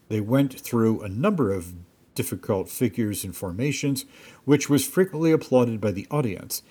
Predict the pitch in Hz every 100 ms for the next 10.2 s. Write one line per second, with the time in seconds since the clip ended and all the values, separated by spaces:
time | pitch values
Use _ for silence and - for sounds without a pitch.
0 | - - 107 92 98 139 139 123 110 117
1 | 120 107 - 110 101 - 113 - - 113
2 | 123 120 113 101 110 110 - 101 95 110
3 | 104 90 87 78 85 - 139 117 92 -
4 | _ _ _ - - - 113 135 233 233
5 | 196 123 110 113 117 139 175 180 165 -
6 | 147 139 143 143 - 143 143 107 127 127
7 | - 90 - 107 110 104 98 - 135 143
8 | 113 98 82 82 92 - 143 156 147 -
9 | 135 131 127 113 131 127 - 101 98 98
10 | 95